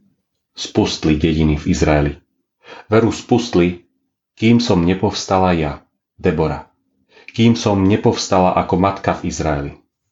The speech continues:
Keď si volili nových bohov, bojovalo sa pri bránach. Ale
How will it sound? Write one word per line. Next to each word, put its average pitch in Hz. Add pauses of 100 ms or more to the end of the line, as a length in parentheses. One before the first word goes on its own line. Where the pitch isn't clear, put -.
(1120)
Keď 95
si 95
volili 110
nových 95
bohov, 82 (640)
bojovalo 98
sa 98
pri 82
bránach. 76 (1300)
Ale 98